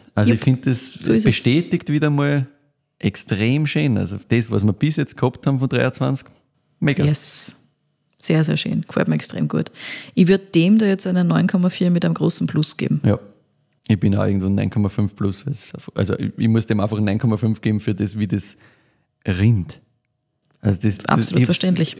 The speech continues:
Speaker 1: ich, ich mein, ich bin ja generell jemand, der Trinkfluss schätzt und liebt und den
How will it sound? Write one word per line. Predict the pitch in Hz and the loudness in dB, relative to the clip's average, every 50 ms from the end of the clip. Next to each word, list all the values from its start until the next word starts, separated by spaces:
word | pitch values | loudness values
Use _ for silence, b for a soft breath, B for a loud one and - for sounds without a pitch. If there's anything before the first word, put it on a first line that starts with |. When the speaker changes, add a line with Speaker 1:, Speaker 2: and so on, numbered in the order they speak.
| - - - | -18 -20 -18
Speaker 1:
ich, | - - 123 113 - - | -12 -10 -8 -8 -8 -8
ich | 247 - | -6 -4
mein, | 107 101 101 98 - | -4 -2 -4 -4 -4
ich | 110 101 - | -4 -4 -2
bin | - 110 104 | 0 0 2
ja | 104 98 | 0 0
generell | - 101 95 104 104 101 104 98 | 0 0 0 0 0 0 -2 -2
jemand, | 98 101 98 101 98 98 - - | -2 -2 0 0 -2 -2 -2 -4
der | 95 - | -4 -4
Trinkfluss | - 107 107 101 - - - 104 95 - - | -2 -2 -2 -2 -4 -4 -6 -6 -6 -6 -8
schätzt | - - 101 107 113 - - - - | -6 -2 -2 -2 -2 -4 -8 -6 -4
und | 101 101 87 - | -4 -2 -2 0
liebt | 101 107 123 127 - - - | 0 0 0 -2 -2 -4 -2
und | 98 104 98 B B B B B B B B B _ - | -2 -2 -2 B B B B B B B B B _ 0
den | 101 107 107 98 | 2 2 2 0